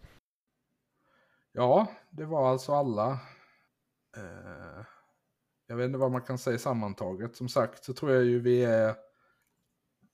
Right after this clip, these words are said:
lite snabba ute, för det finns säkert en hel del skit på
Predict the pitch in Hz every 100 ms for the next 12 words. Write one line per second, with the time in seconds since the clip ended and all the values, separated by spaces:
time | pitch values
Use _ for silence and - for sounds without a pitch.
0 | _ _ _ 131 139 127 - - 131 120
1 | 101 113 117 - - 101 113 107 117 110
2 | - 110 - - 113 110 104 110 101 107
3 | 113 101 - - 131 107 104